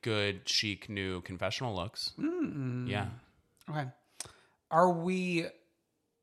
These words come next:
Speaker 2: end of episode, are we still in Anguilla?
Speaker 1: Yeah, but I think we're going home soon.
Speaker 2: We're wrapping up. Okay.
Speaker 1: Or,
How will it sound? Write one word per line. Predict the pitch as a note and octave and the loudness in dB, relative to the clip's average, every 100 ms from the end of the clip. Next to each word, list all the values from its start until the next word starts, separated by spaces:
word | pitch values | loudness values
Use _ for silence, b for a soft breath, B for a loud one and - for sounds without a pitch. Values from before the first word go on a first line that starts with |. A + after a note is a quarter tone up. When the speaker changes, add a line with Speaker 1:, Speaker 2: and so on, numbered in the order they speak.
| - | 0
Speaker 2:
end | F3+ F3 | 4 6
of | F3+ | 6
episode, | F3 E3+ F#3 | 4 2 2
are | D3+ | 2
we | C#3+ | 0
still | - D3+ D#3 | -2 -2 0
in | F#3 G3+ G#3+ A#3 _ _ _ _ _ _ E3+ | 0 -4 -6 -10 _ _ _ _ _ _ -2
Anguilla? | D#3+ F#3+ G#3+ A3 _ | 0 0 -2 -10 _
Speaker 1:
Yeah, | A2 G#2+ G#2 | -2 4 4
but | G#2 | 4
I | |
think | G2 A2+ | -2 -4
we're | A2+ | -4
going | G#2+ G2+ | -4 -2
home | F2+ F2 E2+ | -2 -6 -6
soon. | - F#2+ G2 | -10 -10 -6
Speaker 2:
We're | C3 | -4
wrapping | B2 B2 | -4 -4
up. | - - - - _ _ _ _ _ - | -8 -14 -20 -20 _ _ _ _ _ -14
Okay. | F#3 F3+ F3 _ _ _ _ _ _ b b b - | -8 -8 -10 _ _ _ _ _ _ b b b -2
Speaker 1:
Or, | C#3 C3+ C3 B2+ | 2 2 0 -4